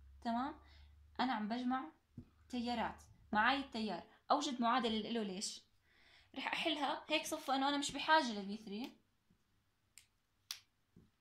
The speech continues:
أنا في تو بس هي اللي بحتاجها وبوجد من خلالها كل إشي. بدي أحلها مرة تانية.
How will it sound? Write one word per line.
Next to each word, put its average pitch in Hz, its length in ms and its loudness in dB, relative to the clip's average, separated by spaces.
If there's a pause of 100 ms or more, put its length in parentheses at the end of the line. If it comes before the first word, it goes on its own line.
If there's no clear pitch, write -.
(1900)
أنا 247 220 4
في 302 180 -2
تو 302 320 -6 (140)
بس 262 220 -2
هي 269 60 -2
اللي 247 120 -2
بحتاجها 262 720 -2 (240)
وبوجد 277 340 2
من 269 120 2
خلالها 277 340 -4
كل 254 220 -8
إشي. - 240 -8 (960)
بدي 262 180 0
أحلها 277 440 0
مرة 262 260 -2
تانية. 247 460 -4